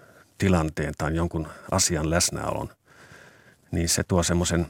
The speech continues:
aineksen, mikä auttaa meitä pohtimaan elämäämme ja miten me, miten, miten se pitäisi, että miten pitäisi elää hyvää elämää.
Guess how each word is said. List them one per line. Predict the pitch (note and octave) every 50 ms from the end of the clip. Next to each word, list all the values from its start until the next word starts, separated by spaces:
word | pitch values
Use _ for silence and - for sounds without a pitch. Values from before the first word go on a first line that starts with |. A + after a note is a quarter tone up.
| - - - - - -
aineksen, | G2 A2 G#2+ F#2 E2 D2+ - - - B1+ D2 D#2+ - - - - -
mikä | F2+ E2+ - D#2+ E2
auttaa | F2 E2+ - _ - D2 D2+
meitä | D#2 D2+ D#2 D#2 - - -
pohtimaan | G2+ F2+ - - D#2 D2+ D2 D#2 - - - _ _ _ _ _ _ _ _ _ _ _ _ _ -
elämäämme | F#2 F2+ D#2+ D#2+ D#2 D2+ D2+ D2 D2+ D#2+
ja | D#2+
miten | E2 E2+ - - D#2 D#2
me, | D2+ D#2 D#2 - - - _
miten, | F2 F2 - - E2 D2+
miten | F#2+ F#2+ - - E2+
se | - - -
pitäisi, | - F2+ - - F2 F2 F2
että | - - - _ _ _ _ _ _ _ _ _ _ _ _ - - - _ - - -
miten | A#2 - A2+
pitäisi | G#2 G2 G2+ G2 - F#2+
elää | F2+ E2+ D#2+ D#2 D#2 - -
hyvää | G#2 F#2+ D#2+ D2 - -
elämää. | - - - -